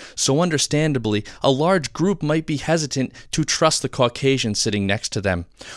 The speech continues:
White people are in the same room as black people are told this. So what is the human reaction to be? Well, white people might always wonder if that black person next to them has some sort of discontent towards them.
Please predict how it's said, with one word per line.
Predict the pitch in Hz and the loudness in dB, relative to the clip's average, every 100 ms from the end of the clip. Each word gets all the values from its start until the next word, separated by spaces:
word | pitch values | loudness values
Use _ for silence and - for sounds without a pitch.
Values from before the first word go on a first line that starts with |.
| - | -6
White | 127 170 - | 2 2 2
people | 185 165 165 | -2 2 4
are | 160 | 4
in | 156 | 2
the | |
same | 135 - 175 160 | 0 2 2 2
room | 135 160 156 113 | 4 4 4 4
as | 110 | 2
black | - 120 127 | 2 2 2
people | - 131 131 | 0 -2 2
are | 113 | 2
told | - 135 135 | 2 2 2
this. | 104 82 - - - - - - | 2 0 -2 -6 -12 -20 -16 -2
So | - 156 | 4 4
what | 135 180 - | 4 0 0
is | - 143 | -2 -2
the | 139 | -2
human | - 160 151 | 0 0 2
reaction | 120 120 123 - 131 113 | 0 2 0 0 0 0
to | 101 | -2
be? | 107 98 85 - _ - - | -2 -2 -4 -12 _ -16 -2
Well, | 113 147 165 - _ _ _ _ _ | 2 4 2 -6 _ _ _ _ _
white | 135 139 | 0 2
people | - 160 143 | -2 0 2
might | 139 143 - | 2 0 0
always | 143 147 135 | 0 2 2
wonder | 117 147 151 117 | 2 0 2 0
if | 107 | 0
that | 113 117 | -2 -2
black | - 127 - | 0 -2 0
person | 143 123 - | 0 2 2
next | 113 117 - | 2 0 0
to | |
them | 117 | 2
has | 117 110 | 2 2
some | - 139 | 2 0
sort | 143 131 120 | 2 2 2
of | 104 | 2
discontent | - 120 - 110 - 120 - | -2 -2 0 -2 0 -2 -2
towards | 117 95 - | -2 -2 -2
them. | 87 82 | -4 -4